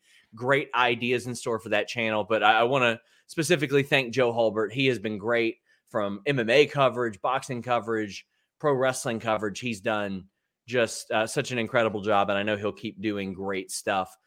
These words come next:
So, uh, send your love to him, guys. We would greatly appreciate it. And please continue to support, uh, that Fightful Distraction channel. We got SmackDown. We've got Rampage. What should we lead off with? Like,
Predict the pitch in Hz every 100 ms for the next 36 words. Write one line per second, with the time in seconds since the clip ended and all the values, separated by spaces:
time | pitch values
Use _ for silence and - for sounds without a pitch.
0 | _ _ _ - 120 101 98 92 92 101
1 | - 190 147 127 117 110 113 107 107 107
2 | 101 101 117 107 92 117 113 107 104 120
3 | 110 117 107 104 98 135 147 117 123 117
4 | 123 113 107 - 107 123 120 101 _ _
5 | _ - 101 101 98 117 - - 117 113
6 | - 110 90 107 - 120 107 - - 98
7 | - 110 101 90 - _ _ _ _ 147
8 | 190 143 - - 190 196 180 190 175 165
9 | 156 143 _ _ _ _ 202 311 190 156
10 | 131 113 117 117 110 104 120 110 107 202
11 | 269 427 302 185 147 139 113 98 110 -
12 | 87 62 - _ 104 92